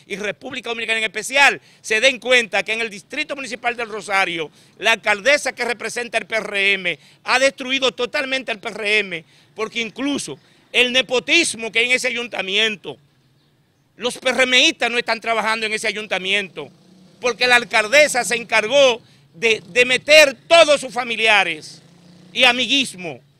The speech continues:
Ahí no hay P R Mistas trabajando, ahí hay gente del P R D y del P L D trabajando actualmente, porque eso es lo que ella ha hecho, y por eso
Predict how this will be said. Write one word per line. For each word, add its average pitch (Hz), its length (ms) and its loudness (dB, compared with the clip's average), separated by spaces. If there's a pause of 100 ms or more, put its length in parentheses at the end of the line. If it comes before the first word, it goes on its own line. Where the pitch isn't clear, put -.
(120)
Ahí 220 200 0
no 269 160 -4
hay 269 120 0
P - 100 -8
R 233 180 -4
Mistas 214 320 -4
trabajando, 175 640 -8 (220)
ahí 190 160 -4
hay 220 140 -2
gente 233 240 -4
del 226 160 -4
P 233 100 -6
R 226 180 -6
D 226 140 -6
y 233 80 -8
del 190 160 -6
P 190 160 -6
L 196 160 -4
D 190 140 -4
trabajando 175 420 -8
actualmente, 160 640 -8 (540)
porque 196 300 -6
eso 226 220 -6
es 220 140 -2
lo 202 140 -8
que 196 80 -12
ella 190 160 -4
ha 165 60 0
hecho, 170 220 -6
y - 20 -14
por 175 240 -10
eso 233 340 -4